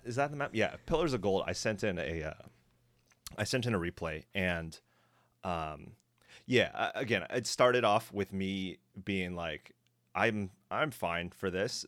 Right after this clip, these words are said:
but then when it started happening, I was like, "I'm less fine than I thought I would be for this." Um, but, you know, hey, it was, it was fun. I, you know, I, I, I don't know if I'd do it again, but I'm glad I did it because I also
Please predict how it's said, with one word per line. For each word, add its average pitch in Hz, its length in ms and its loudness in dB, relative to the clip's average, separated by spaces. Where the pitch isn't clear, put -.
but 90 160 -4
then 92 340 0
when 90 140 -4
it 82 100 -10
started 82 300 -4
happening, 80 420 -6
I 76 60 -10
was 78 160 -12
like, - 120 -16
"I'm 90 280 -6
less 92 280 -2
fine 82 380 -8
than 80 140 -14
I 82 180 -12
thought 80 220 -8
I 64 80 -10
would 64 160 -12
be - 100 -16
for - 160 -10
this." - 180 -12
Um, 98 460 0
but, 92 280 2
you 175 100 4
know, 95 140 4
hey, 104 200 4
it 90 60 -2
was, 117 240 -2
it 117 80 -2
was 98 180 -2
fun. - 180 -10
I, 90 240 0
you 76 80 -8
know, 95 160 -14
I, 80 140 -4
I, 85 120 -4
I 98 60 2
don't 110 120 2
know 110 60 4
if 104 100 2
I'd 95 140 2
do 98 100 2
it 90 80 2
again, 90 300 -2
but 78 200 -4
I'm 90 120 -8
glad 85 200 -4
I 78 60 -8
did 53 200 -12
it 52 180 -10
because 85 280 -4
I 82 100 -2
also 80 340 -6